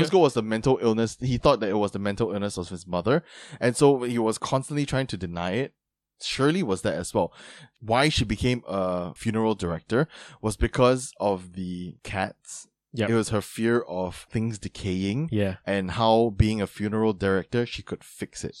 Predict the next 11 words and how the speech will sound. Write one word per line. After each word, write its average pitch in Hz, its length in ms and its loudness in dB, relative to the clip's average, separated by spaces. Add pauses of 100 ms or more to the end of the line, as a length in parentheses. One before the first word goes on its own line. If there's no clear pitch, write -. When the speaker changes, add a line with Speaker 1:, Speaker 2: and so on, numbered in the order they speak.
Speaker 1:
Yep, 101 200 -8
Speaker 2:
Just 110 180 0
Speaker 1:
yep. 98 60 -2
Speaker 2:
like 87 120 -4
the 101 60 -6
funeral 107 400 -6
director 95 400 -4
fixed - 460 -12
her 85 140 -10
mom. 80 500 -6
Speaker 1:
Yep. 92 220 -4